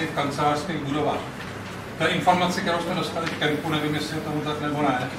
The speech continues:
Čili dochází k zahušťování, ale ne k zvyšování počtu obyvatel. Eh, to je jedna poznámka. A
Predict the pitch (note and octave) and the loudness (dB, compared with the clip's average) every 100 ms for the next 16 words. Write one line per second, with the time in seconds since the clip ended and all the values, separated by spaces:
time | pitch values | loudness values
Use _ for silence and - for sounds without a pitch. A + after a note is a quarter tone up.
0 | - - A#2+ - E3 D3+ - E3+ - D3+ | -6 -6 -4 0 0 2 6 8 6 2
1 | C3+ C3 D3+ - D#3 D#3 D#3 D#3+ C#3+ C#3+ | 0 0 0 0 2 6 6 4 2 4
2 | D#3 D3 D3 D3+ D3+ - C#3+ C#3+ D3+ D3+ | 4 6 6 4 0 -2 -2 -2 2 4
3 | D3+ D#3+ D#3 D3+ - D3+ D3+ D3+ - - | 4 2 -2 -6 -4 0 0 0 0 -2
4 | - - E3 - C#3+ - - - - A2+ | -4 -6 -6 -6 -8 -8 -8 -8 -6 -2
5 | A2+ A2+ D3 D3 C3+ B2+ B2+ - C#3+ C#3 | -2 -2 0 2 2 2 2 4 4 4
6 | - B2 - - E3 D3+ - C#3+ B2 | 6 6 6 2 -4 -6 -6 2 4